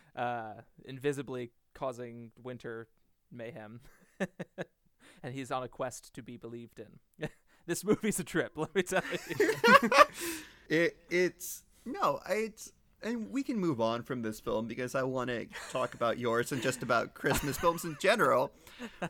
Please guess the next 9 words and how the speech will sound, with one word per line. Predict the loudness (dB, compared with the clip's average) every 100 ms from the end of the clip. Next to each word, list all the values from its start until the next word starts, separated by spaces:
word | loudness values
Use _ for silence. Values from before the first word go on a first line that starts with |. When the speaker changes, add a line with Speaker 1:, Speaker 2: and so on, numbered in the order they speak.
| 2
Speaker 2:
But | 2 6
I | 6 6
think | 4 2 2 0
that | 2 2 0
there's, | -2 0 0 0 -2 -4 -10 -6
there's | -2 -2 -4
a |
simplicity | -8 -8 -6 -4 -4 -4 -8 -8 -10 -14 _ _
in | -2 -2 -4